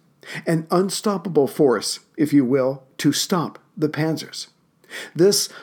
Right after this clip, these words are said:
was a solid move, and when more effective communication was worked out, this step would go a long ways to the victory at El Alamein. June twenty-sixth,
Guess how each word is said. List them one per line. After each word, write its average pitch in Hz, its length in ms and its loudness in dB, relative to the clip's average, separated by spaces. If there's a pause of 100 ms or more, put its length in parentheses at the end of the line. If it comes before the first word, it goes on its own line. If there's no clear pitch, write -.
was 190 220 4
a 156 80 4
solid 127 400 2
move, 127 460 -4 (200)
and 160 220 2
when 151 220 6
more 156 240 4
effective 147 480 -2
communication 151 800 -2
was 131 140 -4
worked 131 300 -2
out, 160 340 -2 (360)
this 170 260 2
step - 460 0 (200)
would 147 200 2
go 147 240 6
a 156 100 2
long 156 400 2
ways 131 520 0 (120)
to 220 180 2
the 165 120 4
victory 123 560 -2 (320)
at 143 200 -6
El 147 260 2 (100)
Alamein. 123 540 -6 (1500)
June 185 380 0
twenty-sixth, - 840 0